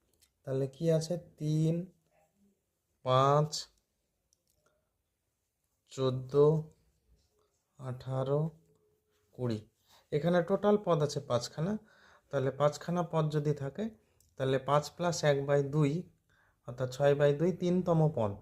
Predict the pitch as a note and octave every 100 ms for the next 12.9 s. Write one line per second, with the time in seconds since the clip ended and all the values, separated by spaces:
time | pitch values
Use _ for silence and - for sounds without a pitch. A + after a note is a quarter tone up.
0 | - - C3 B2+ D#3 E3 D#3+ C3+ B2+ D3+
1 | E3 C#3 C3 C3 C#3+ C#3+ B2 A2+ B2+ A#2+
2 | - E3+ B2 G#2+ G#2 G#2+ A2 G#2 - _
3 | _ _ _ _ - C3+ C3+ C#3 C#3+ D#3+
4 | E3 D3 D3 C#3 B2+ D#3 E3 - G#2+ A2
5 | A2 - D#3 D#3 D#3+ F#3+ G3 F3+ D3 C3
6 | C#3 C#3 C#3 C3 B2+ C#3+ - A#3 B3 _
7 | _ _ _ B2 A#2+ - A2+ - G#2+ A2
8 | - - - _ D3+ D3+ F3+ F3 D#3+ D#3
9 | C#3+ - E3 E3+ E3+ D#3+ A3 A#3+ _ _
10 | _ C3 C3 E3 E3+ E3 D#3 A#2 B2 C#3
11 | D3+ A#2 G#2+ G#2 G#2+ - A#2 _ _ _
12 | _ C#3+ C3+ C#3+ - D3+ E3 D#3+ E3+